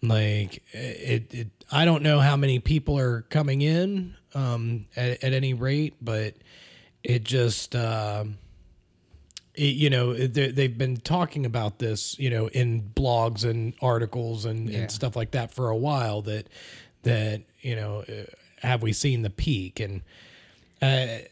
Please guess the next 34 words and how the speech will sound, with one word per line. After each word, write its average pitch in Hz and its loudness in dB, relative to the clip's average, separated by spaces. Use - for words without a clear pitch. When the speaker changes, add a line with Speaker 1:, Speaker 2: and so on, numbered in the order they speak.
Speaker 1:
I, 139 0
I 143 4
don't 135 2
know. 107 0
If 104 -2
I, 139 0
if 131 0
I 135 4
had 151 4
to 156 0
just 139 0
go 139 4
off 131 2
of 113 -4
my 117 0
gut, 110 0
I 110 0
would 110 0
say 143 4
that 131 0
we're 117 0
probably 127 4
on 117 2
the 107 -2
downward 143 0
slope, 160 2
but 101 -6
we're, 117 0
we're 123 2
still 123 2
pretty 113 2
high 101 0
up. 101 -6
Like, 101 -2